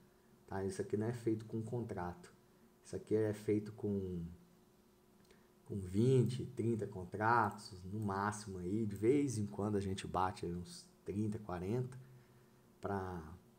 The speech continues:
pra respeitar aí a, pra vocês entenderem que é assim, não dá pra fazer com um, dois contratos não, tá?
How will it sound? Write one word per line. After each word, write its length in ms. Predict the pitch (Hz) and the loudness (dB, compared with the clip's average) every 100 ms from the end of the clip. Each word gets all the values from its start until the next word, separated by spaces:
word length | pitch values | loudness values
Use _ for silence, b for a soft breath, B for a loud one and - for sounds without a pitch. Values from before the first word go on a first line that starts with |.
| _ - | _ -6
pra 100 | 110 | 2
respeitar 600 | 123 127 127 113 - 104 | 2 4 4 4 2 2
aí 200 | 107 110 | 4 4
a, 480 | 107 98 - - - - - - - | 2 0 -4 -8 -10 -14 -20 -16 -4
pra 100 | 101 | -2
vocês 240 | - 104 | 0 0
entenderem 460 | 113 120 101 101 - | 2 2 4 2 2
que 80 | |
é 20 | 117 | -6
assim, 300 | - 95 92 | -6 -6 -4
não 120 | 98 | -2
dá 140 | 101 | -2
pra 80 | 104 | -2
fazer 220 | 117 104 | -4 -4
com 160 | - 104 | -4 -2
um, 80 | 104 | 2
dois 180 | 107 | 2
contratos 500 | - 113 113 110 107 | 0 -8 -4 -6 -4
não, 140 | 104 87 | -6 -6
tá? 260 | - 92 | -6 -8